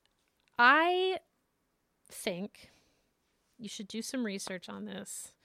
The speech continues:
You should see if you can have a consultation wi-, with one of these doctors. Talk to them. Talk to your doctor.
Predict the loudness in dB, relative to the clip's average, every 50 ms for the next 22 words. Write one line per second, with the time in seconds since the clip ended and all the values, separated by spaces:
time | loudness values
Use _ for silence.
0 | _ _ _ _ _ _ _ _ _ _ _ _ _ _ _ _ _ _ _ -10
1 | -8 -8 -8 -8 -6 -2 0 0 0 0 -2 0 2 2 2 2 2 2 0 0
2 | 0 -4 -4 -2 -2 -2 -2 -2 -4 -4 -2 -2 -2 -2 -4 -4 -4 -6 -6 -4
3 | -2 -2 -2 -2 -2 -4 -6 -6 -4 -4 -4 -4 -4 -6 _ -6 -4 -4 -4 -4
4 | -4 -6 -8 -8 -10 -12 -16 -16 -16 -18 -20 -20 -20 -20 -20 -20 -20 _ _ _
5 | _ _ _ -20 -20 -20 -20 -20 -20 -20 -20 -20 -20 -20 -20 _ _ _ _ _
6 | _ _ _ _ _ _ _ _ _ _ -4 -2 -2 -2 -2 -6 -6 -4 -2 -4
7 | -2 -4 -4 -6 -8 -10 -16 -20 -20 -20 -20 -20 -20 _ _ _ _ _ _ _
8 | -4 -2 -2 -2 0 -4 -4 -2 -2 -2 -2 -2 -4 -8 -10 -12 _ -8 -6 -4
9 | -4 -4